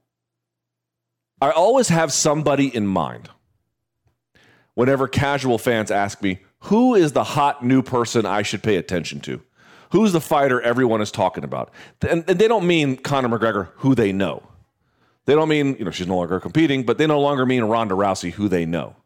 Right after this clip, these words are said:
They mean, who is somebody that the insiders know that the outsiders should be aware of?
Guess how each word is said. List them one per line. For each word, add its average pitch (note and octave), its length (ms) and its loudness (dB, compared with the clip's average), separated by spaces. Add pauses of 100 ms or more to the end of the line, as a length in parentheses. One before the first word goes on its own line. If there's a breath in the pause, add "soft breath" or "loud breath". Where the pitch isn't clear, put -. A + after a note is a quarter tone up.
(640 soft breath)
They D3+ 180 2
mean, B2+ 340 -2 (140 soft breath)
who A3+ 200 2
is A3 120 4
somebody C3 560 0 (140)
that A2+ 180 0
the G#2 140 -6
insiders A2+ 680 0
know E2 360 -2 (300 soft breath)
that A2+ 140 -2
the A#2 180 -2
outsiders A2+ 580 -2
should G#2 160 -4
be F#2+ 120 0
aware E2 360 0
of? A#1+ 240 -16